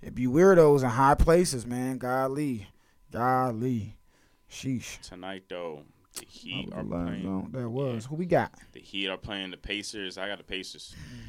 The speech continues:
Speaker 1: Man, I, I got the Heat. Bounce back game. Pacers, make a move, man. I'ma say this every time we talk about 'em.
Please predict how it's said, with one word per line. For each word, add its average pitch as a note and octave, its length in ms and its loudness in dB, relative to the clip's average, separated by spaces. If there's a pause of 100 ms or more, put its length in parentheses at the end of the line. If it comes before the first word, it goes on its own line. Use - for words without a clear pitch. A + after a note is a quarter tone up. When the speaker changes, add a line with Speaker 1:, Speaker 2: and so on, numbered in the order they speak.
(260)
Speaker 1:
Man, C3 520 0
I, E3 240 4
I F#3 40 4
got G3 160 4
the D#3 60 -4
Heat. C3+ 280 -6
Bounce D3 240 2
back A#2 260 -6
game. A2 220 -10
Pacers, D3+ 480 2
make F#3 300 -2
a C3+ 100 0
move, D#3+ 680 4
man. D3+ 400 -2
I'ma E3+ 160 -4
say G#3+ 160 -2
this G3 100 -2
every E3+ 220 -2
time F3 220 -4
we D#3+ 60 -4
talk F#3 240 2
about C3+ 300 -2
'em. A2+ 100 -10